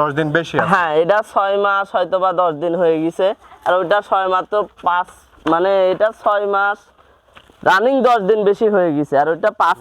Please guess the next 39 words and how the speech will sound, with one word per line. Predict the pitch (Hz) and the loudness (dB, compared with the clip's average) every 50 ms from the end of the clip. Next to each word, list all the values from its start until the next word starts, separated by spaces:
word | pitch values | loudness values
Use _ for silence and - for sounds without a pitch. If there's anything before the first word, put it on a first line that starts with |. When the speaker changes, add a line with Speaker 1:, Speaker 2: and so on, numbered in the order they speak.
| 113 - | -2 -2
Speaker 2:
পার | 196 185 180 196 | 0 0 0 0
হয়, | 214 247 - | -2 -4 -4
ছয় | - 196 170 160 | -6 -8 -6 -6
মাসে | 156 - 170 160 147 | -6 -6 -6 -6 -4
পড়ছে। | 151 135 113 - - - 104 92 107 - _ _ _ _ _ _ - - - | -4 -4 -4 -6 -6 -6 -6 -6 -6 -8 _ _ _ _ _ _ -16 -12 -12
Speaker 1:
আচ্ছা, | 98 - - 98 87 | -12 -10 -10 -12 -12
আচ্ছা। | - - - - 98 - | -12 -12 -20 -10 -4 -2
Speaker 2:
চারটা | 160 156 - - 170 160 | -2 -2 0 -2 -2 0
বান | 160 151 151 160 160 - | -2 -4 -4 -4 -2 -2
চার | 165 151 147 147 135 | -2 0 0 0 0
জায়গায় | 151 147 143 135 139 135 135 139 | 0 0 2 0 0 0 0 -2
আছে, | 151 - 190 190 208 - _ _ - | -2 -2 -2 -2 -2 -4 _ _ -8
আর | - - 180 | -4 -2 0
এই | 180 | 0
যে | 202 190 165 156 | 0 0 0 0
দুইটা | 196 208 202 208 214 208 202 190 | -2 0 0 0 0 0 0 0
মাজার, | 190 190 180 190 190 185 170 170 | 0 0 0 0 -2 -2 -2 -4
দুইটা | 190 165 - 185 151 143 | -4 -2 -2 -2 -2 0
হাড়, | 151 151 151 139 123 117 107 101 120 | 0 0 0 0 0 -2 -4 -6 -6
এই | 147 147 147 139 131 | -6 -6 -6 -4 -2
দূরত্বটা | 170 190 180 190 165 - _ - 151 170 120 123 120 98 - _ _ _ _ _ _ _ _ _ - | 0 0 0 0 -2 -4 _ -6 -6 -4 -2 -2 -2 -4 -4 _ _ _ _ _ _ _ _ _ -2
সব | - 247 262 254 - | 0 0 0 0 -2
কিছুতে | - 247 - 254 220 - 240 208 | -2 -2 0 0 0 0 0 0
একশো | 185 - - - 190 170 151 | -2 -4 -4 -2 0 0 0
একশো | - - - - 135 117 113 | -2 -4 -4 -2 -2 -2 -2
আছে | - - 101 107 104 107 | -2 -2 -2 -2 0 0
আল্লাহর | 120 113 113 113 107 117 | -2 -2 -2 -2 -2 -4
রহমতে। | 117 117 110 110 101 - 110 - - _ _ _ _ _ _ _ _ _ _ _ - - - - _ _ _ - - | -4 -4 -6 -6 -6 -6 -6 -8 -8 _ _ _ _ _ _ _ _ _ _ _ -20 -20 -20 -20 _ _ _ -16 -16
Speaker 1:
আচ্ছা, | - - - 101 90 | -12 -10 -8 -8 -8
আচ্ছা। | - - - - 107 - - - - - - - - - - - - - - - - | -8 -10 -14 -14 -14 -14 -16 -20 -20 -20 -20 -18 -16 -16 -16 -16 -14 -16 -8 -4 -2
কাকা, | 120 120 139 147 156 165 | -2 0 0 -2 -2 -2
এই | 175 165 151 | -2 0 0
দুইটা | 185 185 190 190 170 | 0 0 0 -2 -2
গরু | 185 185 175 170 | -2 -2 -2 -2
যদি | 185 175 175 185 | -2 -2 0 -2
কোনো | 185 180 170 175 | -2 0 0 -2
দর্শক | 175 - - 180 165 | -2 -2 -4 -2 0
ভাই | 175 185 180 175 | 0 0 0 0
নিতে | 180 165 175 | -2 -2 -2